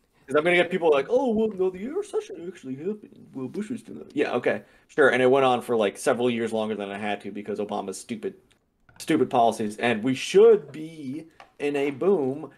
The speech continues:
after the artificial recession that was caused by this stupid covid lockdowns.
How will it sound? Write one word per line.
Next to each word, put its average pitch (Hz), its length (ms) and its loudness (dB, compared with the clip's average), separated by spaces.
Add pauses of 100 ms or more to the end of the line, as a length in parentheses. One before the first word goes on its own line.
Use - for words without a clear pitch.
after 135 320 -4
the 139 140 -4
artificial 143 540 0
recession 135 360 -6
that 120 100 -6
was 123 100 -8
caused 117 300 -6
by 123 60 -4
this 117 200 -6
stupid 196 840 2
covid 175 380 4
lockdowns. 110 760 -6